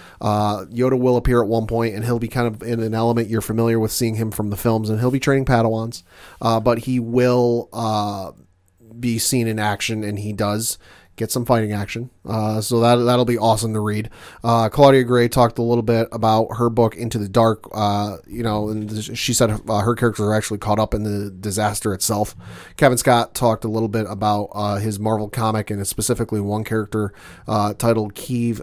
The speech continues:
Trennis, uh, who is posted to a s-, massive space station titled Starlight Beacon,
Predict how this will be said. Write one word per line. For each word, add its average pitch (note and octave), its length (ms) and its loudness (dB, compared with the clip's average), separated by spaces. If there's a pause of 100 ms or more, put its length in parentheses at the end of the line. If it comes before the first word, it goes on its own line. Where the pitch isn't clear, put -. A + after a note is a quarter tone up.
Trennis, A#2+ 600 -2
uh, G#2 260 -4
who G#2+ 360 -2
is G#2 180 -4
posted A#2 420 2
to A2 200 -2
a G2+ 460 -4
s-, - 160 -8
massive A#2+ 400 0
space A#2 280 0
station A2+ 280 -2
titled G#2+ 320 -2
Starlight A2+ 720 0
Beacon, D3+ 340 4